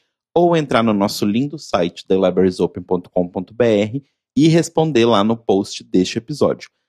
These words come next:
Lembrando que no Twitter e no Instagram, lá que Sam está tomando conta pra gente maravilhosamente bem, nós somos o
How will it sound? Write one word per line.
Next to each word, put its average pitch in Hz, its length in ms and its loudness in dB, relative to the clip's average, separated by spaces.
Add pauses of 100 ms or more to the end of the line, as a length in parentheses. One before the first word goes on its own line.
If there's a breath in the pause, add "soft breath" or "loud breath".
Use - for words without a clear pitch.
(160)
Lembrando 110 280 2
que 120 140 -10
no 113 100 2
Twitter 110 440 2
e 104 40 0
no 101 120 2
Instagram, 92 640 -2 (420)
lá 92 160 2
que - 160 -18
Sam - 320 -2
está 98 220 -4
tomando 92 360 -4
conta 95 380 -2
pra 92 160 0
gente 90 340 -6
maravilhosamente 98 1300 -2
bem, 80 220 -4 (280)
nós 98 140 -4
somos 95 340 -4
o 92 60 -6